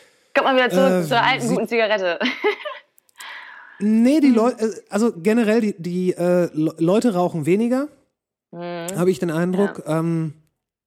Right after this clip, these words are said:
Speaker 1: Ja.
Speaker 2: und, äh, ja, äh, in Ber-, als ich neulich in Berlin war, da haben, hatte ich den Eindruck, haben relativ viele geraucht, aber hier wirklich nicht mehr viele.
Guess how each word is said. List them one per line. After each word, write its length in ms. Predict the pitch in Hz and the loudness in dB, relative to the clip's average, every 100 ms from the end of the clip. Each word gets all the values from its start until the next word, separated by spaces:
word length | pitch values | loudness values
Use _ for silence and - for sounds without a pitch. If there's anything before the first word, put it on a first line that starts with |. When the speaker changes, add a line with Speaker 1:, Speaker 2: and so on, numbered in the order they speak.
| - | -20
Speaker 1:
Ja. 300 | 156 156 156 _ _ _ - _ _ _ _ | -16 -16 -16 _ _ _ -20 _ _ _ _
Speaker 2:
und, 760 | 151 151 151 151 147 147 147 - - | -2 0 0 -2 -4 -4 -6 -6 -4
äh, 480 | 143 139 135 135 131 - _ _ _ _ _ _ _ _ _ _ _ | -2 -2 -2 -4 -6 -10 _ _ _ _ _ _ _ _ _ _ _
ja, 380 | 139 143 123 92 - - - 123 127 117 113 - | -2 -2 -2 -6 -16 -20 -18 -18 -16 -20 -18 -10
äh, 100 | 185 | -6
in 240 | 190 202 | -2 0
Ber-, 160 | 190 185 | 0 -4
als 140 | 175 | -4
ich 80 | 196 | -4
neulich 240 | 185 196 185 | -2 -2 -2
in 100 | 175 | -2
Berlin 380 | 151 170 247 | -2 0 0
war, 140 | 262 254 | 0 -2
da 160 | 196 | -2
haben, 280 | 175 185 151 | -4 -6 -8
hatte 140 | 156 190 | -8 -8
ich 60 | 185 | -8
den 120 | 190 | -8
Eindruck, 340 | 156 180 196 | -6 -4 -4
haben 120 | 170 | -4
relativ 420 | 160 165 160 147 - | -4 -4 -4 -8 -12
viele 420 | - 196 214 196 | -4 0 0 0
geraucht, 680 | 165 165 160 156 170 175 - | -4 -8 -4 -2 -2 -4 -6
aber 120 | 143 | -6
hier 300 | 131 139 123 | -4 -4 -4
wirklich 240 | 123 113 | -8 -10
nicht 120 | 113 | -14
mehr 100 | 110 110 | -16 -16
viele. 260 | 107 110 | -14 -16